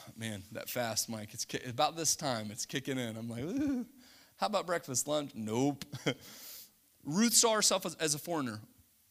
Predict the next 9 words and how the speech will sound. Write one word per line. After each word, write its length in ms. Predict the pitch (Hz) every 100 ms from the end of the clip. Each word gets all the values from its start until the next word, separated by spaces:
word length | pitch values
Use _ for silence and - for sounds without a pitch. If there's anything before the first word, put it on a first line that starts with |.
| - 110
but 260 | - 135 -
the 80 |
Lord 760 | 139 123 120 143 156 180 180 180 - -
clearly 600 | - 135 139 147 160 160
saw 380 | - 143 117
her 280 | 107 95 98 - _ _ _ _ -
as 100 | -
a 80 | 101
daughter. 420 | - - - -